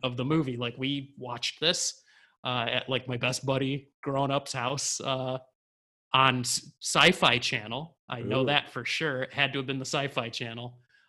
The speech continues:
Speaker 1: Uh, and this is where I went off on a voyage, 'cause, you know, I watched it. I was like, "Okay, yeah, yeah, that they played this on Sci-Fi. Like, we watched it together."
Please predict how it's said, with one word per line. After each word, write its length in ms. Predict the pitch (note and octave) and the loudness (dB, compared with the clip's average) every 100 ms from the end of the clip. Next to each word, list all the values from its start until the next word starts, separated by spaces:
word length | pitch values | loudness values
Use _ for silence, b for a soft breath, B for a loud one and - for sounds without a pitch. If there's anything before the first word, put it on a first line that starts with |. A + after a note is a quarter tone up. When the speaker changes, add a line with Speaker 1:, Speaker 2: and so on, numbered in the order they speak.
| _ - | _ 2
Speaker 1:
Uh, 160 | C3+ B2+ | 2 2
and 160 | C#3 | 6
this 160 | G3 A#3+ | 6 6
is 140 | G#3+ | 4
where 160 | G#3 G3+ | 8 10
I 120 | F#3 | 10
went 180 | F#3 F3+ | 8 8
off 240 | F3 E3+ | 8 6
on 160 | D#3+ C#3+ | 2 2
a 40 | |
voyage, 540 | B2+ D3+ D#3+ A#2+ A#2+ - | 2 6 6 4 0 -6
'cause, 140 | C#3 | -2
you 180 | C3+ D3 | -2 -2
know, 100 | C#3+ | 0
I 80 | C3 | 0
watched 400 | B2+ D#3 D#3 - | 4 4 4 0
it. 60 | D3+ | 0
I 60 | |
was 100 | C#3+ | 0
like, 180 | D3+ D3+ | -2 2
"Okay, 220 | D4 D4 | 4 6
yeah, 180 | B3+ G#3 | 8 8
yeah, 200 | C3+ D#3 | 8 4
that 180 | B2+ C#3 | 4 2
they 100 | D#3 | 2
played 260 | D#3+ E3 D#3+ | 4 4 4
this 160 | E3 | 2
on 80 | F3 | 0
Sci-Fi. 560 | E3 C3+ C3+ C3+ C3+ C#3 | 0 2 2 0 0 0
Like, 280 | C#3 C3 A#2+ | -2 -4 -4
we 160 | C3+ | -4
watched 380 | C#3+ C3 B2+ - | -2 -4 -4 -6
it 100 | C3 | -6
together." 520 | B2+ A2+ A#2+ B2 - | -8 -8 -8 -8 -12